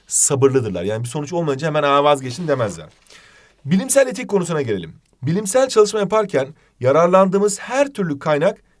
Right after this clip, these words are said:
bilgi kaynağı olarak adlandırılır. Bilimsel kitaplar,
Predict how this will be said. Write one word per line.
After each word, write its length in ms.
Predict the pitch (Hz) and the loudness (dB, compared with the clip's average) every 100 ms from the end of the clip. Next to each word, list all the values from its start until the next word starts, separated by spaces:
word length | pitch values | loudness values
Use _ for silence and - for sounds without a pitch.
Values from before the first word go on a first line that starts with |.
| - | -10
bilgi 420 | 117 143 156 196 | -4 -4 -4 -6
kaynağı 320 | 180 160 160 | -6 -4 -2
olarak 240 | 147 107 98 | -2 -2 -4
adlandırılır. 540 | 92 90 80 71 _ _ _ _ - | -8 -10 -12 -18 _ _ _ _ -8
Bilimsel 440 | 135 151 127 139 | -4 -2 0 0
kitaplar, 460 | 135 123 117 104 98 | 0 -4 0 -2 -2